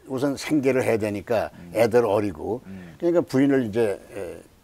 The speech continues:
Speaker 1: 취직을 시켰어요.
Speaker 2: 음, 음, 음.
Speaker 1: 그 자기는 이제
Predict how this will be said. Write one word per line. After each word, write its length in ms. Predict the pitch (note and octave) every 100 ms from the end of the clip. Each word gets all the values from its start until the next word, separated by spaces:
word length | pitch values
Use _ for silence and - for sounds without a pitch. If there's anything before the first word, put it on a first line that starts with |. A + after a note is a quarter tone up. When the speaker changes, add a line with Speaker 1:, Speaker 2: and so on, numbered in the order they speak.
| _ _ _ _ _ _ _ _ _ -
Speaker 1:
취직을 400 | - D#3 C3 A#2+
시켰어요. 500 | - - E2 G#2 G2+
Speaker 2:
음, 60 | G2+
음, 460 | G2+ E2+ F#2 F2 E2
음. 180 | E2 D#2+ - - _
Speaker 1:
그 120 | E3+
자기는 420 | E3 C3+ D#3 D#3+
이제 300 | C#3+ D3+ B2